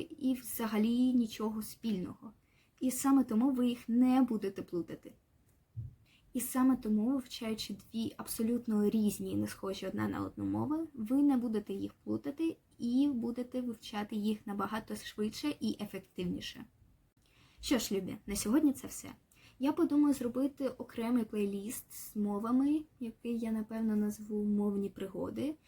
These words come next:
де я буду ділитися своїми лайфхаками у вивченні мов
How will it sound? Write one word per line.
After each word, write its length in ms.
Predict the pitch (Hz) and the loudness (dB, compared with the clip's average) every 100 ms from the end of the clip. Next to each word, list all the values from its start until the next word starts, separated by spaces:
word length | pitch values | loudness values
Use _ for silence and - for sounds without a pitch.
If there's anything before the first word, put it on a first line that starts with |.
| - _ | -20 _
де 160 | 226 262 | 0 2
я 120 | 294 | 2
буду 320 | 247 240 226 | 0 -2 -4
ділитися 580 | 214 226 233 240 226 214 | -2 -2 -2 -4 -6 -8
своїми 360 | - 226 226 | -4 0 2
лайфхаками 800 | 208 202 214 - 202 208 294 285 | 2 0 -2 -4 -8 -2 2 4
у 100 | 220 | 4
вивченні 560 | 190 202 208 - 196 185 | 0 -4 -6 -8 -8 -4
мов 220 | 175 160 | -4 -6